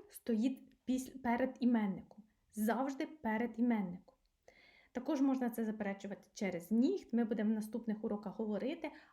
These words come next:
але іменник здебільшого буде заперечуватись через keine.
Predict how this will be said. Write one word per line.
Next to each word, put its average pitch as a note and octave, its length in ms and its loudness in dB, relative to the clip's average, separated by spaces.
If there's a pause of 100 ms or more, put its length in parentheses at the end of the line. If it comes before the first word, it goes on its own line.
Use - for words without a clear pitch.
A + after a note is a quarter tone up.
(100)
але B3 440 2 (1300)
іменник A#3 600 4 (360)
здебільшого A3 920 -2 (460)
буде A3 300 2
заперечуватись G3+ 920 -6
через G3 380 -8
keine. F3+ 440 -8